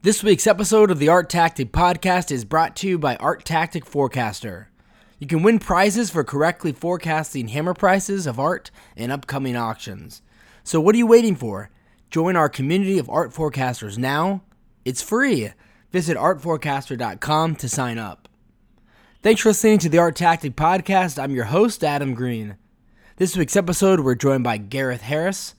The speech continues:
He's the chief contributing editor at the art newspaper. He's also a contributor to the Financial Times. We chat with Gareth about the Venice Biennale, arguably the most important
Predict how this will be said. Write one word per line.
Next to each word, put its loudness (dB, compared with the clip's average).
He's -8
the -6
chief -2
contributing -2
editor -2
at -10
the -6
art -8
newspaper. 0
He's 2
also 0
a -4
contributor -4
to -14
the -6
Financial -4
Times. -2
We -6
chat 0
with -4
Gareth -4
about -4
the -6
Venice -2
Biennale, 0
arguably -2
the -4
most -4
important -4